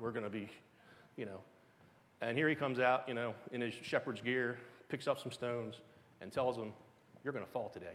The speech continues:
and I'm gonna cut your head off." And that's, that's facing some fears.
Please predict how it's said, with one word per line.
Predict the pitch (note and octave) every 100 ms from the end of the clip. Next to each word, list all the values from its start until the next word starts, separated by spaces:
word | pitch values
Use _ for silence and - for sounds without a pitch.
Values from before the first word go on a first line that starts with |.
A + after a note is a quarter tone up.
| -
and | A2+
I'm |
gonna | A2+
cut | - G2
your | A2
head | G#2+
off." | E2 - - - - - - - - - - - - - - - _ -
And | -
that's, | C3+ C3+ - -
that's | E3+ F3
facing | F#3+ F3 C3
some | A2
fears. | - B2+ F2